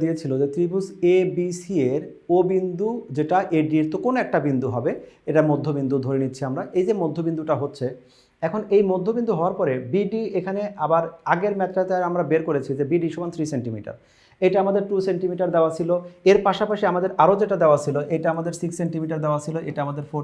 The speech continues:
সেন্টিমিটার দেওয়া ছিল, এরকম অনেক কিছু দেওয়া আছে। তো আমার যতটুকু প্রয়োজন ততটুকু আমি লিখে নিব, আবার সম্পূর্ণ লিখলেও সমস্যা নাই। এখানে আমার থ্রি টু দরকার আছে, থ্রি টু লিখে নিয়েছি, কিন্তু আমাদের, আহ,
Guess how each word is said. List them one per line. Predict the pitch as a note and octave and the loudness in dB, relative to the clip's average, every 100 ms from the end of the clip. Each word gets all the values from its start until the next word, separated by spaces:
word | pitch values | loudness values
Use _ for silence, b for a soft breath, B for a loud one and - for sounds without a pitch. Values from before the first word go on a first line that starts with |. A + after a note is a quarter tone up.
| D3+ | -4
সেন্টিমিটার | D3 D3 C#3+ C#3+ | -4 -4 -6 -6
দেওয়া | C#3+ C#3+ | -6 -6
ছিল, | D3 D#3 B B B G#3+ | -8 -10 B B B 4
এরকম | A#3 B3 A#3 | 4 4 2
অনেক | G3 G3 | 2 0
কিছু | G3 E3+ | 2 6
দেওয়া | C3+ A#2+ | 6 6
আছে। | F3+ - B - | 2 -6 B 0
তো | F#3 | 2
আমার | G#3 A#3 G3 | 4 4 4
যতটুকু | G3 G3+ A3+ A#3 | 2 2 -2 0
প্রয়োজন | F#3+ F#3 F3+ A#3 A#3 | 2 4 4 0 0
ততটুকু | F3 D#3 D#3+ | -2 -2 0
আমি | D#3+ D#3 | 0 2
লিখে | D3+ F3+ | 0 -2
নিব, | G#3+ B3 | -2 0
আবার | F3 D#3+ - | 2 2 2
সম্পূর্ণ | D#3 E3+ E3+ D#3 | -2 0 0 0
লিখলেও | D3+ D3+ D3 | 0 0 0
সমস্যা | C#3 A#2+ A2 | 0 -2 -6
নাই। | G#2+ b b F3+ | -8 b b 0
এখানে | F#3 A3 | 0 2
আমার | A3+ A3+ | 0 -2
থ্রি | - A3 | 0 0
টু | A3+ G3 | 2 4
দরকার | F#3 F#3 | 4 2
আছে, | F3+ F#3+ | 0 -2
থ্রি | - F#3 | 0 0
টু | F3+ | 0
লিখে | E3 F#3 | 0 -2
নিয়েছি, | F3+ F3 B3 B B - | -2 -4 -8 B B 0
কিন্তু | F#3+ F#3+ F3 | 0 2 2
আমাদের, | F3+ F#3+ G3+ | 4 2 0
আহ, | - C#3+ | 2 4